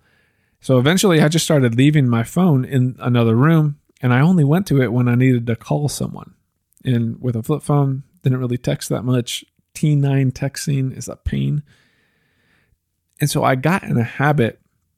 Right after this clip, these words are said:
of not using it as much. And there was complications. Like when I wanted to drive somewhere, I had to look up directions before I went.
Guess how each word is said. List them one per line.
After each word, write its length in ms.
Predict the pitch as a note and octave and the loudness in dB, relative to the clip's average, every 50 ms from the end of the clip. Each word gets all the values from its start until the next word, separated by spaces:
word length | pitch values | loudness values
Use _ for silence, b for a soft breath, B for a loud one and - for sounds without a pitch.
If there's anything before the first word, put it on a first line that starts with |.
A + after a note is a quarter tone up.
| _ _ _ _ _ _ _ _ _ _ _ _ - | _ _ _ _ _ _ _ _ _ _ _ _ -2
of 200 | C3+ A2+ A#2+ B2+ | -2 0 0 0
not 200 | A#2+ A#2+ - - | -2 -2 -2 -2
using 380 | A#2 A#2+ C3+ C3 B2+ A2+ - | 0 0 2 2 0 -2 -4
it 120 | - - - | -6 -8 -12
as 160 | - - - | -14 -16 -16
much. 260 | - - - - - | -16 -18 -20 -10 -4
And 140 | C#3 D3 D#3+ | 0 2 4
there 80 | F#3 G3+ | 4 4
was 80 | G3+ | 2
complications. 800 | - - A3+ C4 - C#4+ B3 - D4+ E4 - - - - A2 - | 0 -2 -4 -4 -2 -4 -4 -4 -2 -4 -4 -4 -6 -8 -8 -6
Like 200 | - A2+ A#2 - | -6 -6 -4 -2
when 120 | - B2 B2 | -2 0 2
I 100 | C3+ C#3+ | 2 2
wanted 300 | C#3 C#3+ D3+ D#3 D3+ C#3 | 4 4 4 4 4 2
to 80 | C#3 | 0
drive 320 | C3+ D3+ - B2 C#3 D3+ - | 0 0 0 2 2 0 0
somewhere, 300 | - C#3 B2 A#2+ B2 G#2 | 0 -2 -2 0 -2 -2
I 80 | F2 | 0
had 120 | D#3+ F#3 F#3+ | 0 0 2
to 60 | - | 2
look 220 | C#3 D3+ E3+ - | 2 2 2 0
up 100 | F3+ D#3+ | -2 -2
directions 520 | D#3 - C3+ D3+ F3+ - - E3 D3 A#2+ A#2+ | 0 2 2 2 2 0 0 -2 -2 -2 -2
before 280 | D3 C#3 - - C#3+ | -6 -6 -4 -2 0
I 60 | B2+ A#2+ | 0 0
went. 440 | B2 D3 D#3+ - - - - - | 0 0 -2 -4 -6 -12 -18 -20